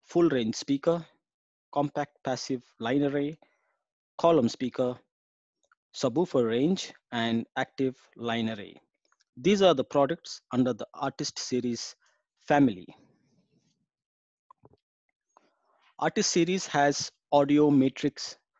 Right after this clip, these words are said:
processor called the T eighty-eight D with a built-in Dante technology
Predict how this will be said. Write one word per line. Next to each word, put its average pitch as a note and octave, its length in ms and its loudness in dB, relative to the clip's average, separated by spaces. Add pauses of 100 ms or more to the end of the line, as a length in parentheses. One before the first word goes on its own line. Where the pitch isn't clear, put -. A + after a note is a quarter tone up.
(520)
processor C#3+ 420 -4 (200)
called C#3+ 320 2
the A#2 160 -6
T D3 320 -2
eighty-eight B2+ 560 -6
D D3+ 340 -2 (420)
with A#2 160 -12
a A#2+ 60 -6
built-in C3+ 460 0
Dante B2+ 420 -2
technology B2 800 -6